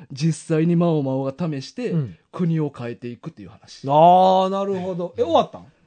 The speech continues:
Speaker 1: いや、まだ完結してない。
Speaker 2: あ、よかった。
Speaker 1: ああ。
Speaker 2: え、完結してない。じゃあ、
Speaker 1: うん。
Speaker 2: あ、もうその台湾ストーリー終わったってこと？言い終わったん？もう。
Speaker 1: あ、そうやな。あ、でも、あの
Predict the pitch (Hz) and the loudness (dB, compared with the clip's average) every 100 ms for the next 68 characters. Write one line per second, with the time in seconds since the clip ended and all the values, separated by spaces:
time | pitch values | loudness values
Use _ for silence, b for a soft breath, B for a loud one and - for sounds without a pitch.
0 | - - _ _ 262 247 220 214 196 147 | -20 -20 _ _ 4 8 8 6 0 -4
1 | - - - 220 220 202 170 - 131 127 | -6 -12 -12 -6 -4 -2 -4 -6 -10 -8
2 | 123 277 262 285 311 269 247 190 151 151 | 0 2 4 2 0 -4 -4 -4 -4 -8
3 | 147 175 202 208 226 226 226 294 294 247 | -2 -2 0 -4 -6 -6 0 0 0 0
4 | 254 185 185 170 - 117 107 98 131 - | 2 2 2 0 -2 -16 -18 -20 -20 -12
5 | 214 220 196 117 98 120 107 90 _ _ | -6 -2 -2 -2 -10 -20 -20 -20 _ _
6 | _ - 262 254 240 131 139 151 _ _ | _ 2 2 6 4 4 0 -6 _ _
7 | _ 226 233 247 254 196 208 214 208 202 | _ 4 6 4 2 4 2 2 2 4
8 | 196 196 190 | 4 4 2